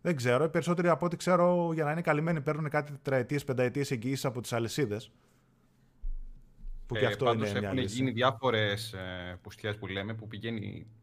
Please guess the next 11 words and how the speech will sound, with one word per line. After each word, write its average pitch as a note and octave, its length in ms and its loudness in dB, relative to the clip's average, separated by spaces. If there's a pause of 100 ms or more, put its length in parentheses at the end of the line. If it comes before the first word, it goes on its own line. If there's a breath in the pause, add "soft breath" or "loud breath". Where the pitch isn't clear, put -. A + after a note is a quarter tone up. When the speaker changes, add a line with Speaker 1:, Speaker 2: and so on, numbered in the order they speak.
(680)
Speaker 2:
κάποιος, A2 360 0
τέλος F#2 180 -12
πάντων, F#2+ 480 -6
σε - 160 -12
κάποια G#2+ 240 -8
μεγάλη G#2 260 -2
αλυσίδα A2 300 -6
και A2+ 100 -6
γίνεται G#2 320 -2
αυτό A2 220 -4
και, A2 400 -4